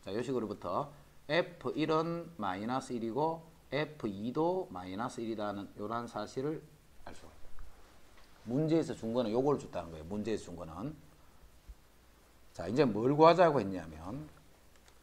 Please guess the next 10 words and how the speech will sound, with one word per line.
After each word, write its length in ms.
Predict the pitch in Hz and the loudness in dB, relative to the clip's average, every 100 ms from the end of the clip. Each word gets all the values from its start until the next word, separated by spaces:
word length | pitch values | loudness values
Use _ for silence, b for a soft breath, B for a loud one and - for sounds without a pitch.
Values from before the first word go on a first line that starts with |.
| - | -10
이 220 | - 185 185 | -2 0 0
식을 680 | - 196 185 196 202 202 202 | 0 4 8 10 10 8 4
이 80 | 185 | -2
식으로 460 | - 175 170 151 | 0 4 6 6
나눴을 520 | 127 113 135 131 131 | 4 4 4 2 0
때 180 | 127 131 | 2 2
나머지를 640 | 101 92 107 170 180 208 | 0 0 2 4 4 4
구하라 260 | 208 110 87 | 4 4 2
했어. 160 | 76 82 | -4 -10
그제? 240 | 82 | -8